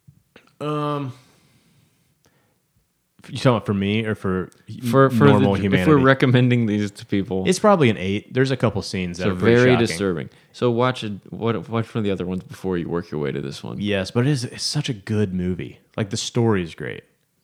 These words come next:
Speaker 2: Okay.
Speaker 1: That's another thing that I tell people is they've, they've seen, like, s-, either Saw or, uh, Hostel, and it's like, it's just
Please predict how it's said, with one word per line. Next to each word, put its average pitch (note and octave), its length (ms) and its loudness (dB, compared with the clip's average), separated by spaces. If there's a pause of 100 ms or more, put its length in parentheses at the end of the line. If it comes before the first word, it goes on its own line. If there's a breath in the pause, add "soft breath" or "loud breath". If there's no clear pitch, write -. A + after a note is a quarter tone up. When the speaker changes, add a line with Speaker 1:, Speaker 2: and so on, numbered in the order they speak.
(100)
Speaker 2:
Okay. G2 340 -8 (240)
Speaker 1:
That's C#3+ 200 0
another E3 300 4
thing G#2 280 0
that G2 100 0
I G2 60 0
tell F#2+ 200 -2
people E2+ 340 -6
is F#2 140 -4
they've, G#2+ 280 -2 (360 soft breath)
they've A#2 160 2
seen, B2+ 220 2
like, G2+ 160 -2
s-, - 200 -10 (260)
either G#2 180 0
Saw G2+ 540 0
or, F2+ 520 -4 (400 soft breath)
uh, E2 180 -6
Hostel, F#2+ 720 0
and F#2 140 -4
it's F2 100 -6
like, E2 80 -4
it's G2+ 120 -4
just - 320 -4